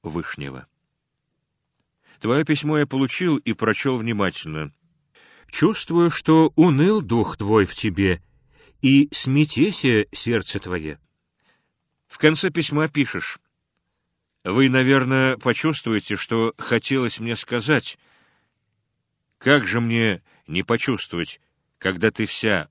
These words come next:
в меня?" Что ты писала, всё это у меня есть. Точно с моего сердца скопировала. Ну, что же нам с тобой делать? Не кричать же: "Караул!" Отчаиваться не будем,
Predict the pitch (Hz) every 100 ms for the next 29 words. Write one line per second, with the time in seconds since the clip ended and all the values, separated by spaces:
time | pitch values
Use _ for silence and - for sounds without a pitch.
0 | - 85 107 101 78 67 _ _ _ _
1 | _ _ - - _ _ - - - 123
2 | 127 131 - 190 202 82 73 _ _ _
3 | _ _ _ _ - - 208 220 175 -
4 | 170 147 147 147 151 98 78 - - -
5 | _ _ _ _ _ - 160 151 - 151
6 | 139 135 139 139 135 - 113 92 - 95
7 | - - 101 90 80 76 71 71 _ _
8 | _ _ _ _ _ _ _ _ _ _
9 | _ _ _ 127 165 _ - 160 151 104
10 | 95 90 - 82 82 71 73 69 - -
11 | _ _ _ _ _ _ _ _ _ _
12 | 80 120 120 110 - 190 110 87 - 107
13 | 95 76 - _ _ _ _ _ _ _
14 | _ _ _ _ _ _ - - - 170
15 | 151 95 - - 95 95 131 143 139